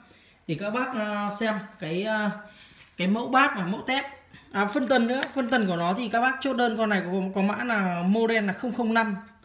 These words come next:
chạy ba chở bằng nhôm. Các bác lưu ý cho em là phân tần này là full đơn, một bát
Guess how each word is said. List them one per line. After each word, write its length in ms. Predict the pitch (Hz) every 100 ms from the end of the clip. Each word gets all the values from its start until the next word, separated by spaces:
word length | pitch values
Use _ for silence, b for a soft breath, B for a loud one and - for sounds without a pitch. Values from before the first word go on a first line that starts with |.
| b b b -
chạy 180 | 233
ba 320 | 214 220 233 226
chở 140 | 214 147
bằng 160 | 135
nhôm. 200 | 175 214 196 -
Các 80 |
bác 160 | 254 254
lưu 180 | 240 208
ý 180 | 170 185
cho 80 | 233
em 200 | 220 208
là 100 | 175
phân 260 | - 214
tần 140 | 214 185
này 160 | 170
là 140 | 165 165
full 160 | 220 214
đơn, 360 | 247 233 202 185
một 100 | 185 -
bát 200 | 208 269